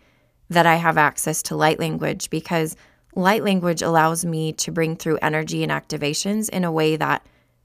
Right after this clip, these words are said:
just a person's, you know, normal language. Like, I am bilingual. I speak English and Spanish. So I do sessions in both of those languages, which again have limitations. And so as I expand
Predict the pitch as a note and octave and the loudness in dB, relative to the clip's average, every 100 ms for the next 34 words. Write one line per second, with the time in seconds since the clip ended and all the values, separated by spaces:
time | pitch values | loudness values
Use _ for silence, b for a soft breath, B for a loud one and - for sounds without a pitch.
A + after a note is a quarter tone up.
0 | - - E3 - F3 D#3+ D#3 D#3+ D#3 D#3 | -6 0 0 -2 -2 -2 -2 -2 -4 -6
1 | - - _ - C3+ D3 D#3 D#3 D3+ D3+ | -8 -10 _ -10 -6 -6 -4 -4 -2 -2
2 | D#3 D#3 D3+ - D#3 - D#3 D#3+ D#3+ D#3 | -2 -2 -2 -2 -4 -4 -2 0 0 0
3 | D3+ D#3+ D#3 D3+ C#3+ D#3 - D#3+ D3+ E3+ | 0 0 -4 -4 -4 -4 -6 -8 -6 -6
4 | D#3+ D#3+ - D#3 - A#3 F3+ E3 - D#3 | -6 -6 -6 -6 -4 -2 -2 -2 0 0
5 | D3+ b b b b _ _ E3+ E3+ E3 | 0 b b b b _ _ 0 0 0
6 | - D#3+ - D#3+ D#3 D#3+ D#3 - D#3+ D#3 | 0 -2 -2 -4 -4 -2 -2 -2 -2 -2
7 | - A#3+ A3 D#3+ D#3+ D#3 - _ _ _ | 2 2 2 0 0 -2 -2 _ _ _
8 | _ F3 E3 F#3+ C4 G3+ E3+ E3 D#3+ E3 | _ -4 -2 0 2 2 0 0 -2 -2
9 | G#3+ G3 - D#3 D#3+ D3+ E3 D#3+ E3 E3+ | -2 0 0 -2 -4 -4 0 4 4 2
10 | E3+ - - F3 E3+ E3 | -2 -2 -6 -4 -2 -2